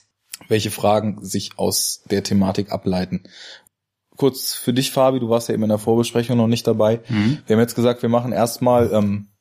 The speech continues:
Speaker 1: also ich stell jetzt erstmal auch so noch spoilerfrei, was so den Schluss und den, den späteren Verlauf betrifft, einfach mal Ex Machina vor. Erzähl so ein bisschen allgemein dazu. René macht das gleiche mit Chappie und darüber bauen wir dann so ein bisschen die Brücke.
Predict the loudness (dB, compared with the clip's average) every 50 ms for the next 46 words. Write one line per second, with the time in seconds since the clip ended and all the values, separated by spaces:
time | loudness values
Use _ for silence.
0 | _ _ -16 -10 -6 -2 0 0 0 0 -2 -8 -8 _ -6 -4 -2 2 2 2
1 | 2 2 0 -2 -2 -4 -2 -2 -2 -2 -2 0 0 0 0 -2 -4 -6 -4 -2
2 | -2 0 0 0 2 2 2 0 0 -4 -8 _ _ _ _ _ -2 -2 -2 0
3 | 0 -2 -4 0 2 2 4 4 4 2 0 -2 -4 0 2 2 4 4 2 0
4 | -2 -2 -2 -2 -2 -2 0 0 0 0 0 0 -4 -4 -2 0 -2 0 0 0
5 | 2 2 2 2 2 2 2 2 2 2 2 2 2 0 -4 -4 -4 -2 -2 0
6 | 2 2 2 2 0 -2 -4 -4 -2 -2 -2 -2 -2 -4 -4 -4 -2 -2 -2 -2
7 | 0 0 0 -2 -2 -2 -2 -2 -2 -2 -2 0 0 0 0 -2 -2 0 2 4
8 | 4 2 0 -4 _ _ _ _ -8 -6 -2 2 2 2 2 2 0 -2 -2 -2
9 | -2 0 0 2 2 2 2 2 2 2 2 2 0 -2 -2 -2 -2 0 2 2
10 | 2 0 -2 _ _ -2 0 2 2 2 2 0 0 -2 -4 -2 0 2 2 2
11 | 0 -2 -4 -2 0 0 0 0 0 -2 -4 -4 -4 -4 -2 0 0 0 0 -2
12 | -4 -10 -18 -20 -20 -18 -20 -20 -18 _ -4 0 0 2 2 2 2 2 4 4
13 | 2 2 2 2 2 4 4 2 0 0 -2 -2 -4 -4 -4 -2 -2 0 0 0
14 | 2 2 0 2 2 2 2 2 2